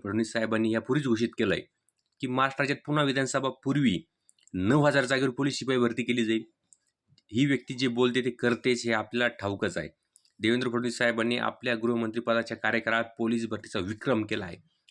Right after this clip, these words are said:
मजाक नाही, अठरा हजार पाचशे, त्यानंतर सतरा हजार तीनशे, पुन्हा नऊ हजारची घोषणा. जसं आर आर आबा यांना महाराष्ट्र कधीच विसरू शकत नाही, तशाच प्रकारे, तशाच पद्धतीने फडणवीस साहेबाला सुद्धा आपण विसरता कामा नये.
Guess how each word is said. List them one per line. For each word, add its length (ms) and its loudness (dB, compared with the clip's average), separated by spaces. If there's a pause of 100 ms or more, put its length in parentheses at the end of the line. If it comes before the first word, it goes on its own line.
मजाक 400 0
नाही, 240 0 (360)
अठरा 220 -2
हजार 120 2
पाचशे, 400 -2 (400)
त्यानंतर 200 -4
सतरा 300 -2
हजार 140 2
तीनशे, 420 -2
पुन्हा 400 -4
नऊ 160 0
हजारची 340 2
घोषणा. 420 -4 (480)
जसं 240 -6
आर 180 2
आर 80 2
आबा 240 0
यांना 200 0
महाराष्ट्र 380 -2
कधीच 280 -4
विसरू 180 -4
शकत 340 -6
नाही, 200 -6
तशाच 260 -10
प्रकारे, 480 -12 (520)
तशाच 260 -2
पद्धतीने 400 -2
फडणवीस 320 -4
साहेबाला 340 -6
सुद्धा 280 -4
आपण 240 -6
विसरता 400 -6
कामा 280 -8
नये. 120 -12